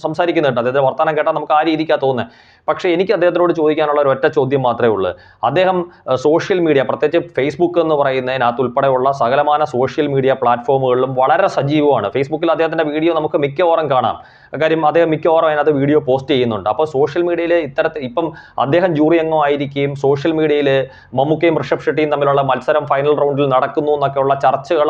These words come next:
അദ്ദേഹത്തിൻ്റെ കണ്ണിൽ പെട്ടിട്ടില്ല എന്ന് ഒരിക്കലും അദ്ദേഹത്തിന് പറയാൻ പറ്റത്തില്ല. കാര്യം ഇത്രയും സജീവമായിട്ടുള്ള അദ്ദേഹത്തിൻ്റെ വാർത്ത, ക-, കണ്ണിൽ ഇത്തരത്തിലുള്ള വാർത്തകൾ വളരെ മുമ്പേ അദ്ദേഹത്തിൻ്റെ ശ്രദ്ധയിൽ പെട്ടില്ലെങ്കിലേ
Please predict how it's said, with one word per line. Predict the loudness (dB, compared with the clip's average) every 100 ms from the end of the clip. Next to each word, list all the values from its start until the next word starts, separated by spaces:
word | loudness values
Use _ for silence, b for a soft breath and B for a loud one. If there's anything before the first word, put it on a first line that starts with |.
| 2
അദ്ദേഹത്തിൻ്റെ | 2 0 0 -4 -2
കണ്ണിൽ | -2 -2 0
പെട്ടിട്ടില്ല | -2 0 -2 0 0 2 0
എന്ന് | 0 0
ഒരിക്കലും | -2 0 0 2
അദ്ദേഹത്തിന് | 2 2 0 0
പറയാൻ | 0 0
പറ്റത്തില്ല. | -2 -4 -4 -6 B B _
കാര്യം | -4 -2 -2
ഇത്രയും | 0 0 0 0
സജീവമായിട്ടുള്ള | 2 4 4 2 0 0 2
അദ്ദേഹത്തിൻ്റെ | 0 0 0 2
വാർത്ത, | 2 0 -4 -4 -2
ക-, | 0 0
കണ്ണിൽ | 0 2 2 0 B -4 -2
ഇത്തരത്തിലുള്ള | 0 0 0 2 2
വാർത്തകൾ | 2 2 0 2 2
വളരെ | 2 2 2
മുമ്പേ | 2 2 2 2 B -2
അദ്ദേഹത്തിൻ്റെ | 0 2 0 0
ശ്രദ്ധയിൽ | 2 2 2 2
പെട്ടില്ലെങ്കിലേ | 0 0 0 2 2 4